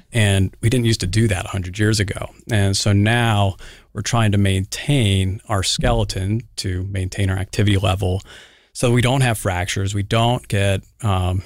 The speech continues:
you know, the, the kyphosis, the arch, the curved back you see, uh, in people.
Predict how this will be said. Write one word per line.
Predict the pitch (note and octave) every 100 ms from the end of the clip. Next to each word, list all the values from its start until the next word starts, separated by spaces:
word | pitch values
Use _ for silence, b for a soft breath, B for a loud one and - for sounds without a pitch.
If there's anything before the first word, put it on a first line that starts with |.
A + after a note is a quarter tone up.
| A2+
you | G2+
know, | F#2+
the, | F#2 F#2 F#2 G#2
the | A#2
kyphosis, | - G2+ - G2+ G2+ G#2
the | G2+ -
arch, | - G2+ G2 -
the | G#2+ F#2+
curved | - G#2 F#2+ -
back | F#2+ F#2+ G2
you | G2+
see, | G2 G#2+ G2 G2 - B B B B
uh, | - G#2+ G2+
in | G2+
people. | G2+ G2 G2 F#2+